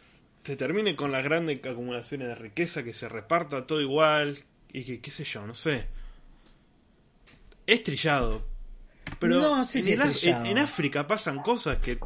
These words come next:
Speaker 1: se te, la verdad que
Speaker 2: Sí, te pones a
Speaker 1: la gente se
Speaker 2: pensar.
Speaker 1: muere de hambre, los nenes se mueren de hambre, la gente tiene que caminar dos horas para ir a buscar agua.
Speaker 2: Y, y te pones a pensar, y África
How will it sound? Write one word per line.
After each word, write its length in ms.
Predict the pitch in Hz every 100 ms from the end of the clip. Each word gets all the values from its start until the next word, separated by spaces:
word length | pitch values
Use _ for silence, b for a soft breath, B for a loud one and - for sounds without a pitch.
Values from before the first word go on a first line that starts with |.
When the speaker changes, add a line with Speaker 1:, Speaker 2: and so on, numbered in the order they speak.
| - -
Speaker 1:
se 160 | 147
te, 280 | 127 - 135 127 - -
la 120 | 131 123
verdad 260 | 135 185
que 300 | 202 135 107 - - B B -
Speaker 2:
Sí, 260 | - 151 131
te 100 | 120
pones 300 | 123 160 180
a 40 | 151
Speaker 1:
la 60 |
gente 200 | - 123 170
se 60 |
Speaker 2:
pensar. 140 | 127 131
Speaker 1:
muere 180 | 180 139
de 80 |
hambre, 600 | 139 165 156 135 123 123 127
los 200 | 143 147
nenes 280 | 190 226 175
se 60 |
mueren 240 | 123 160 127
de 100 | 151
hambre, 180 | 180 131
la 60 | -
gente 180 | 214 175
tiene 180 | 156
que 60 | 135
caminar 560 | 123 127 139 160 147 - _ -
dos 300 | 143 185 -
horas 220 | 196 175
para 140 | 131 143
ir 40 |
a 20 |
buscar 260 | 135 143 135
agua. 380 | 143 117 101 - B B B -
Speaker 2:
Y, 320 | 180 156 156 -
y 120 | 170
te 100 | 156
pones 200 | 156 170 185
a 60 |
pensar, 280 | 147 139 185
y 60 | 175
África 520 | 175 170 139 135 131